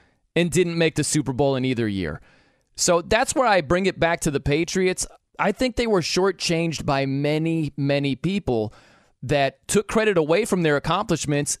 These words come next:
and said, "Oh, it's the A F C East, that's why." I, I never bought that. And in a random way, Gonzaga is proof of that.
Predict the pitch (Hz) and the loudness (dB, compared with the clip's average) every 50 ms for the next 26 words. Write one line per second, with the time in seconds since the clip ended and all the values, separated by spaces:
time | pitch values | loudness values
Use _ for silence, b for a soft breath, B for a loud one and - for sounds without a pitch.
0 | _ 160 151 147 139 - - 151 151 147 - 185 190 196 196 190 180 170 160 147 | _ -2 -2 0 0 0 2 2 2 2 2 4 4 4 4 4 4 4 2 2
1 | - - 160 160 156 151 151 151 151 143 - - 143 147 139 127 127 131 127 110 | 0 -2 0 0 2 2 2 2 2 0 -2 -2 -2 0 0 2 2 0 0 -2
2 | - - 135 131 123 - - 123 131 131 120 107 92 101 101 - - - 160 - | -2 0 0 0 0 -2 -2 -2 0 0 0 -2 -2 -4 -6 -6 -4 -4 -4 -4
3 | - 143 156 156 156 170 196 214 220 262 254 180 131 - 127 127 185 240 302 - | -2 -2 0 0 0 0 0 0 0 0 -2 -2 -4 -2 -2 0 0 0 -2 -2
4 | - 131 110 104 101 104 - 180 175 175 170 151 B B B B B _ 180 196 | -2 -2 -2 0 -2 -2 0 0 0 0 0 -4 B B B B B _ 0 2
5 | 220 226 208 165 139 135 139 151 165 196 208 220 220 196 170 156 147 180 196 208 | 2 2 2 2 0 0 2 2 2 2 2 0 0 0 0 0 0 2 2 2
6 | 196 175 - 123 123 156 151 151 127 - 156 165 180 190 208 202 190 190 - - | 2 0 -2 -2 -2 -2 0 0 0 2 2 2 2 2 2 0 0 0 -2 -6
7 | _ _ _ _ - 170 170 180 180 160 - - - _ _ _ _ _ _ _ | _ _ _ _ 2 4 4 4 4 0 -2 -6 -8 _ _ _ _ _ _ _
8 | _ _ - 214 302 339 - 392 330 202 135 135 101 - - - | _ _ 2 4 4 4 4 2 0 2 0 -2 -2 -4 -6 -12